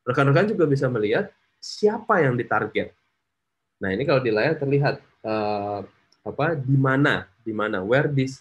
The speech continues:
ad was shown. Ya, jadi, ada peta Amerika Serikat, itu ada gambaran di mana iklan tersebut ditarget.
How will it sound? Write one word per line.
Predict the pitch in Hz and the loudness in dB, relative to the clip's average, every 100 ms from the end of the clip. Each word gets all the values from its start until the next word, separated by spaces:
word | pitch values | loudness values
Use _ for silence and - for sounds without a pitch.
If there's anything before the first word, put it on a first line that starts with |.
| - | -4
ad | 117 117 _ - | -4 -4 _ -10
was | 110 107 | -6 -6
shown. | - 131 104 95 _ - | -2 0 0 -2 _ -14
Ya, | 104 | -4
jadi, | 104 120 117 | 0 0 0
ada | 104 | -2
peta | - - 104 117 | -4 0 0 0
Amerika | 107 202 208 - | -2 -2 -2 -4
Serikat, | 104 95 156 - _ _ _ - | -6 -4 -4 -4 _ _ _ -14
itu | 107 143 139 | 0 0 2
ada | 117 117 117 - - | -2 -2 -2 -4 -8
gambaran | 113 101 95 92 139 151 - _ _ | -6 -4 -2 0 0 -2 -10 _ _
di | 113 104 | -8 -4
mana | 104 147 | -2 -2
iklan | 135 117 117 107 113 | -4 -6 -2 -2 -4
tersebut | - 117 135 | -8 -6 -6
ditarget. | 139 - 98 92 | -4 -4 -4 -6